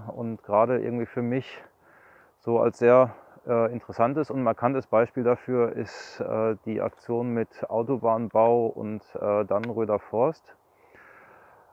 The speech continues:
Warum das für mich so interessant ist, ist, dass sich da irgendwie sehr zeigt,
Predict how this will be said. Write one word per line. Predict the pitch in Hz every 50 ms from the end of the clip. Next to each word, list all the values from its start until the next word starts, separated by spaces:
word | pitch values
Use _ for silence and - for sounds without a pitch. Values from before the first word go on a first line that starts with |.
| _ _ _ _
Warum | - 87 95 110 104 90 104 147 175 190
das | 185 180 -
für | - 170 151
mich | 160 170 -
so | - 156
interessant | - 131 131 - 139 123 - - 123 135 165 180 165
ist, | 165 170 170 156 - -
ist, | - - 139 143 131 - - - - - -
dass | 135 135 127 -
sich | 139 120 -
da | - 127 123
irgendwie | 113 143 135 135 123 131
sehr | 113 110 127 131 127
zeigt, | - - - 131 131 131 143 - _ - - -